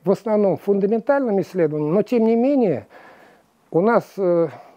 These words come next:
идёт достаточно хороший прорыв,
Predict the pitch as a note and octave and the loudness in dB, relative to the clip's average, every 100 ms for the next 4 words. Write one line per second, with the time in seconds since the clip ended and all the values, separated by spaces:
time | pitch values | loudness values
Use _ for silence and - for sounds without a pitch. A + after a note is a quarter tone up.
0 | _ _ _ _ _ _ _ - F3 G#3 | _ _ _ _ _ _ _ -4 0 2
1 | F#3 D3+ C#3+ F#3+ G#3 E3+ - F3+ C#3+ - | 0 -2 -4 -2 -2 -2 -4 -4 -4 -10
2 | _ - - _ _ - - G3+ G#3 - | _ -20 -20 _ _ -6 2 2 2 -2
3 | F3 - G3 A#3+ D4+ - | -6 0 2 2 -2 -4